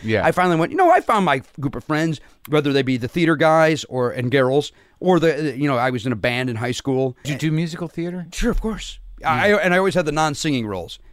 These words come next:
Speaker 2: even though I was the lead singer of a band. I, I, I, I was not a good singer.
Speaker 1: You did, did you dance?
Speaker 2: No, I was always, I was, I, I was always cast as the comic relief, non-singing role.
Speaker 1: Oh, so you
Speaker 2: where
Speaker 1: were the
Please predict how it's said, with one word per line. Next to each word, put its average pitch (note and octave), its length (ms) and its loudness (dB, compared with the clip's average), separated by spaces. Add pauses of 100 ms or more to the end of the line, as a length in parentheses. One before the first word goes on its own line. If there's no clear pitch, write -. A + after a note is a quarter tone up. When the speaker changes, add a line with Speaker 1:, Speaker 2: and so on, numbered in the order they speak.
(140)
Speaker 2:
even C#3+ 160 4
though C#3+ 60 6
I C3+ 40 6
was C3+ 120 2
the B2+ 60 0
lead C3 160 -2
singer C#3 180 -4
of G#2 80 -4
a G#2 40 -4
band. G#2 340 -6
I, A2 160 -4
I, C3+ 160 0
I, D3+ 140 0
I D3+ 140 2
was D#3+ 160 2
not C3+ 100 0
a A2 60 -2
good F2+ 100 -6
singer. - 380 -16
Speaker 1:
You C#3+ 100 -4
did, D3 160 -6
did - 260 -10
you A#2 140 -14
dance? C#3 560 -6 (160)
Speaker 2:
No, A3 320 -4
I E3+ 80 -2
was G#3 100 2
always, A#3+ 220 -2
I G#3 80 -8
was, A3+ 240 0
I, G#3 80 -2 (140)
I A3+ 80 0
was A#3 180 -2
always A#3+ 460 0 (240)
cast F#3+ 320 -4
as C#3 80 -12
the D3+ 80 -4
comic F3+ 420 -2
relief, D3+ 480 -6
non-singing C3 680 -2
role. G2+ 360 -2
Speaker 1:
Oh, C3 60 2
so B2 100 -2
you B2 60 2
Speaker 2:
where A#2+ 120 4
Speaker 1:
were C3+ 80 -2
the B2 80 -4